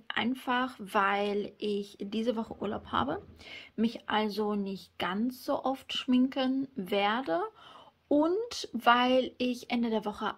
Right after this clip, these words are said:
auch verreise und daher nur eine ganz bestimmte Auswahl an Produkten mitnehme. Und dazu gehören die hier nun mal nicht. Ich werde mich ganz klein halten, weil ich einfach nicht lange wegfahre und einfach auch nicht viel Platz im Koffer habe.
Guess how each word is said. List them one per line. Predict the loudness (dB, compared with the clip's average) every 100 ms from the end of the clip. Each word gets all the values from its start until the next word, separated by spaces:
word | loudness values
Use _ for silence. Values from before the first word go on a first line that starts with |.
| -4
auch | 0 0 0 -2 -2 -6 -14
verreise | -6 -2 0 0 -2 -2 0 0 0 0
und | 2 2 0 -2 -6 -12 -16 -18 -18 -2
daher | 4 4 4 2
nur | 6 6 4 2
eine | 2 2 2
ganz | 2 0 0
bestimmte | -2 2 2 2
Auswahl | 0 -2 0 0
an | 0 -4
Produkten | -4 -6 -4 -4 -2
mitnehme. | 0 -2 -4 -2 2 4 6 6 4 4 0 -12 -18 -10
Und | 0 2
dazu | 2 0 -4
gehören | -2 -2 -4 -4
die | -6
hier | -4 -2
nun | -2 -4 -6
mal | -8 -8 -8 -10 _ -6
nicht. | -4 -4 -4 0 0 0 -6 -18 -20 -20 _ -18
Ich | -10
werde | -8 -6
mich | -8 -10 -2
ganz | 0 0 -4 -8 -18 _ _ _ _ _ _ -6
klein | 0 2 2 0 0
halten, | -4 -2 -2
weil | 0 0
ich | -2 -6
einfach | -6 -4 -6 -6
nicht | -10 -2
lange | 2 2 2
wegfahre | 0 -2 -2 6 8 6 2
und | -6
einfach | -6 -8 -6 -8
auch | -10
nicht | -12 -12
viel | -12
Platz | -8 -8 -8
im | -8
Koffer | -8 -4 -2
habe. | -2